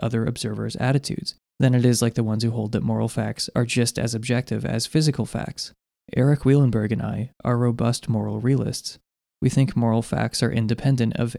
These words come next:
anyone's attitudes. Next to us, Craig is the subjectivist in the room.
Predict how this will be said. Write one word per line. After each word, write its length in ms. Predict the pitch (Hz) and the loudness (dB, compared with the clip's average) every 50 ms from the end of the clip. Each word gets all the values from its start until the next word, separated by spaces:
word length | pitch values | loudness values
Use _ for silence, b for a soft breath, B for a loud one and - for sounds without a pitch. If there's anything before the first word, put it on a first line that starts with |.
| - - | -4 0
anyone's 480 | - 139 156 175 170 139 120 110 - | 2 4 6 6 6 4 2 0 0
attitudes. 600 | - - 113 - - - - - - - - - - _ _ _ _ _ _ _ _ _ | -2 -4 -4 -6 -8 -6 -6 -4 -4 -6 -8 -10 -14 _ _ _ _ _ _ _ _ _
Next 240 | - 123 123 - | 2 2 2 2
to 120 | - - - | 0 2 4
us, 320 | 139 139 131 - - - - _ _ _ _ _ _ _ | 4 2 2 0 -6 -8 -12 _ _ _ _ _ _ _
Craig 440 | - - 135 127 131 117 107 - - _ | -2 2 4 4 4 2 0 -4 -8 _
is 140 | - 120 - | -4 -2 -2
the 80 | 123 | -2
subjectivist 640 | 117 - - 110 - 110 110 - - 110 110 107 - | -2 -2 -2 0 0 -2 -2 -2 -4 -4 -4 -4 -2
in 60 | - 107 | -2 -2
the 80 | 107 | -2
room. 300 | 101 104 107 - - - | -4 -4 -4 -4 -6 -6